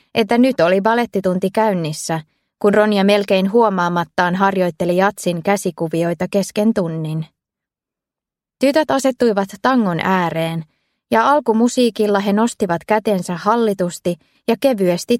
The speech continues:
tangolle. He alkoivat nousta hitaasti lämmitellen varpaiden kärjille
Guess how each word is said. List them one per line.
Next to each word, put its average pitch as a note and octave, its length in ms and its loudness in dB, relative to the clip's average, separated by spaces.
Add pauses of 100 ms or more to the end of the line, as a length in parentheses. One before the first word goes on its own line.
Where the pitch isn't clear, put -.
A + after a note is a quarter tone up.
tangolle. D#3+ 640 -2 (1200)
He A3 100 2
alkoivat A#3 540 0
nousta A3+ 460 2 (100)
hitaasti F#3+ 560 -2
lämmitellen F#3 720 0
varpaiden F#3 600 -2
kärjille F#3 680 -2